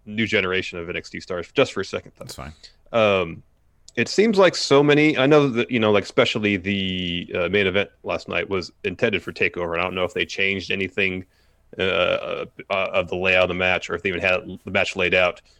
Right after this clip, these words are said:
Speaker 1: weeks ago, or almost a month ago on March eleventh when things started, you know, happening, um, uh, leading to the quarantine or the stay-at-home orders and so on and so forth. Um, but it really feels like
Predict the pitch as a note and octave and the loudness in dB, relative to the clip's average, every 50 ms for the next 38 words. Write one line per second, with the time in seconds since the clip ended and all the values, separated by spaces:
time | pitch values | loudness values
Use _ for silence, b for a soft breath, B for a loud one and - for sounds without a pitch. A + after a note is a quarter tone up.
0 | _ _ - A2+ G#2+ - - G2+ E2+ F#2 F2 E2+ D#2+ E2 - _ _ _ _ _ | _ _ 0 0 0 0 -2 -2 0 2 2 2 0 -2 -6 _ _ _ _ _
1 | _ _ _ _ _ _ _ - - F#2 F#2 - G2+ A2 G#2 - - F#2 G#2 A2+ | _ _ _ _ _ _ _ -6 -2 -2 0 2 2 0 0 0 -2 -2 -2 -2
2 | A2+ G#2 F2 F2+ F2 E2+ E2+ F#2+ F#2 F2 - - G2 G2 F#2 F2 E2 D#2+ - F2 | 0 -2 -2 0 0 0 2 2 0 0 0 -2 -2 -2 -2 -2 -4 -6 -8 -10
3 | D#2+ - F#2 F2 E2+ - - G2 F2+ F2 E2 E2+ - _ _ _ - - A2+ E2+ | -6 -6 -6 -6 -6 -4 -2 -2 0 0 -2 -4 -10 _ _ _ -8 -8 -6 -6
4 | E2 E2 - - G#2+ G2+ - - - F2 - - b b b b b b b b | -6 -8 -4 -2 -2 -2 -2 -2 -6 -12 -14 -16 b b b b b b b b
5 | b - F#2 F2 E2+ E2+ E2+ E2+ D#2 - - F2+ E2+ E2+ E2 E2 - G2+ G#2 F#2+ | b -4 -2 -2 -2 -4 -8 -12 -14 -10 -6 -2 -2 0 0 -2 -2 -2 -4 -4
6 | F2 - - - - - B2+ B2 A2 G#2 - - F2+ E2 - - _ _ _ _ | -4 -6 -12 -10 -2 2 2 2 2 0 -2 -4 -4 -4 -6 -12 _ _ _ _
7 | _ _ _ _ _ _ _ - - - _ _ _ _ _ _ _ - A2+ G#2 | _ _ _ _ _ _ _ -20 -20 -20 _ _ _ _ _ _ _ 2 2 2
8 | F2 E2+ E2 D#2+ - - A#2+ G#2+ F2+ A2 G#2+ G2+ F2+ E2 E2 D#2+ F2 D#2+ - - | 4 2 0 -2 0 0 0 0 2 2 0 2 2 0 0 -2 -4 -6 -6 -6
9 | E2+ E2 E2 - - - - - - - _ _ b b b b b b b G#2 | -6 -6 -6 -8 -10 -10 -8 -10 -12 -14 _ _ b b b b b b b 2
10 | G#2+ G#2+ G#2+ G#2 F#2+ F2+ F2+ F2 - _ _ _ _ _ _ _ _ _ _ - | 4 6 6 6 6 4 0 -4 -8 _ _ _ _ _ _ _ _ _ _ 2
11 | B2+ A#2 A#2 - A#2+ A2+ A#2+ E3 F3+ F3 C#3+ - - D#3 D3 C#3+ C#3 C3+ - C#3 | 4 4 4 4 2 4 6 6 8 6 6 4 4 6 6 6 6 6 6 6
12 | C3+ C3 - - - - | 6 4 4 0 -8 -20